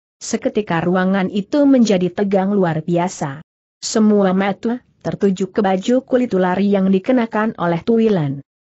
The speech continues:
Tak seorang pun yang bersuara ataupun bergerak dari tempatnya. Semuanya berada di dalam keterpakuan antara perasaan percaya dan tidak percaya.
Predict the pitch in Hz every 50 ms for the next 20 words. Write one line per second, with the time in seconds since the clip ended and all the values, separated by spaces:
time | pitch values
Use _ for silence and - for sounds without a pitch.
0 | _ _ - 233 208 - 190 - - - - 214 190 190 180 180 180 - 233 226
1 | 214 208 196 190 190 175 170 170 - - 190 175 160 160 165 165 - - 175 -
2 | _ - 160 165 165 165 247 240 240 240 220 214 214 196 190 196 214 240 269 277
3 | _ - 220 202 196 202 202 202 254 220 202 151 143 - - - 175 151 139 143
4 | - _ _ _ _ _ _ - - - - 220 226 220 220 220 226 240 254 269
5 | 302 302 262 233 226 214 208 202 196 190 240 247 220 214 190 185 180 185 190 220
6 | 233 247 240 - - 240 - 202 208 - - 233 233 - 202 185 185 175 175 -
7 | - 185 185 185 170 165 160 160 - 240 226 214 - - 214 - 226 233 233 233
8 | 226 220 208 208 - 233 214 214 226 240 233 233 208 196 170 165 160 196 196 196
9 | 226 - - - - 185 175 180 - 202 196 208 214 185 156 147 143